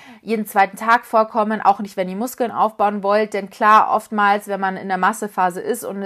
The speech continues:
sehr viele Kalorien essen muss, gerade bei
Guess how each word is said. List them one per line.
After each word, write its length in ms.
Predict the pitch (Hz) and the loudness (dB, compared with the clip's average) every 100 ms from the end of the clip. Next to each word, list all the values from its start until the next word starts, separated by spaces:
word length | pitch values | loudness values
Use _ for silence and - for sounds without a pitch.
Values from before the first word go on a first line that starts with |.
| - | -8
sehr 360 | 185 190 208 208 | -4 2 4 4
viele 280 | 214 220 208 | 2 -6 -6
Kalorien 440 | 208 185 185 214 | -6 -10 -8 -8
essen 380 | - 226 233 220 | -4 -6 -4 -4
muss, 240 | 220 220 | -4 -6
gerade 220 | - 196 190 | -4 -4 0
bei 260 | 190 190 | 0 0